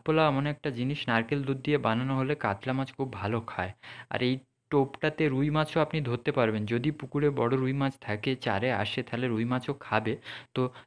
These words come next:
ল্যাপিংটা সেইভাবে দেবেন যাতে রুই মাছ খায়। আমি এটা কাতলা মাছের জন্য করছি। তো ভাত পোলাওয়ের উপরে আরেকটু নারকেল কোরমা নিয়ে লাগিয়ে দিলাম। নারকেল কোরমা, কোরমাটা কাতলা মাছ যথেষ্ট পছন্দ করে,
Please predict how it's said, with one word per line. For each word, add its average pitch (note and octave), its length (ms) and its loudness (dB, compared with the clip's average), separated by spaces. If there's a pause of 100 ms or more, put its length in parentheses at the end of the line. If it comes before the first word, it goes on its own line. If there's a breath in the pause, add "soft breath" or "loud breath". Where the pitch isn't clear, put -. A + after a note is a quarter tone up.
ল্যাপিংটা A#2 540 6
সেইভাবে C#3 480 4 (100)
দেবেন G2+ 300 0 (100)
যাতে A2 280 2
রুই A#2 180 2
মাছ A#2 220 2 (100)
খায়। F#2 220 -4 (300 loud breath)
আমি A#2 180 -2
এটা B2+ 160 0
কাতলা G#2+ 300 2
মাছের C3+ 280 -2
জন্য B2+ 260 -2
করছি। A2+ 360 -2 (520 loud breath)
তো B2 60 -8
ভাত A2+ 320 -8
পোলাওয়ের D3+ 400 8
উপরে D3 340 4
আরেকটু C3+ 320 4
নারকেল B2 400 4
কোরমা B2+ 400 0
নিয়ে D3 220 2 (160)
লাগিয়ে A2+ 340 4
দিলাম। G2 260 0
নারকেল A2 360 2
কোরমা, C3+ 280 2
কোরমাটা B2+ 540 2 (100)
কাতলা A2+ 380 0
মাছ B2 220 2
যথেষ্ট A2 300 -2 (120)
পছন্দ A#2 380 0
করে, A2+ 240 0